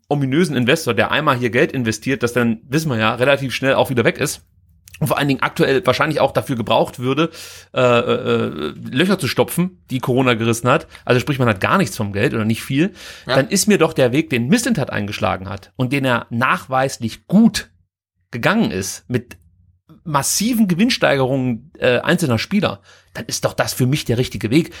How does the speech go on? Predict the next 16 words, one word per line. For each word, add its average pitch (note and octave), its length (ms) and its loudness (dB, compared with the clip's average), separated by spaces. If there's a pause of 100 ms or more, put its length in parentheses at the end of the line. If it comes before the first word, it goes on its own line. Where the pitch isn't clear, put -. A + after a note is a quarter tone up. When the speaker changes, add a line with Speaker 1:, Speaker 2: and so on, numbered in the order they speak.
Speaker 1:
Natürlich, F3+ 380 0 (300)
äh, B2+ 180 2
ich - 80 0
habe D#3+ 120 2
ja C3+ 100 4
auch, E3+ 240 2
ähm, B2 340 2
Andreas C3+ 380 -2
Artikel C3 420 -8
auf - 140 -10
dem B2+ 80 -8
Vertikalpass B2 580 -4
gelesen A2+ 340 -8 (280)
und B2 180 -2
saß B2 280 4
nickend D#3+ 420 0